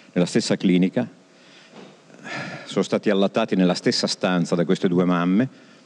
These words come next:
quindi sono di fatto fratelli, non solo di latte. Vivono i primi undici anni della loro vita in simbiosi totale, poi arriva un momento alla fine delle scuole elementari in cui devono fare una piccola scelta, se andare in un istituto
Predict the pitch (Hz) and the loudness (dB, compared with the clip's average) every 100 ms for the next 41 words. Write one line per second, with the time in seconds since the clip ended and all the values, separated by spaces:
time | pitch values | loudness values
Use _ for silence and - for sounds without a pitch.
0 | - - 95 80 98 87 - 123 - - | -8 -2 0 2 2 2 2 2 0 0
1 | - 87 113 104 87 87 - 104 90 90 | 0 0 0 4 4 2 2 2 2 2
2 | 80 - 127 127 - - - - - _ | 0 -4 -6 -6 -10 -20 -20 -20 -20 _
3 | _ _ _ _ _ _ - 110 120 110 | _ _ _ _ _ _ 2 4 6 4
4 | 101 120 117 117 143 110 - 117 110 101 | 4 4 6 6 6 4 2 2 4 4
5 | 104 104 95 110 110 95 92 90 - 107 | 4 4 4 2 2 2 2 -2 -2 0
6 | 92 110 98 113 98 92 - 127 117 110 | 2 4 4 4 2 0 -2 0 2 2
7 | 160 127 131 135 131 113 95 95 90 107 | 2 2 2 4 4 4 2 0 0 0
8 | 95 95 - 104 98 92 95 110 107 104 | 2 2 0 2 2 2 2 0 0 0
9 | 104 90 107 101 98 - - - - - | 0 2 4 4 2 -8 -20 -20 -20 -6
10 | - 104 104 104 104 98 92 101 - 98 | -2 2 2 2 2 2 0 -2 0 0
11 | - 85 85 95 104 98 98 92 - 101 | 0 0 0 -2 0 2 4 2 2 4
12 | 120 107 - 104 107 95 - 87 | 4 4 2 0 0 0 0 -4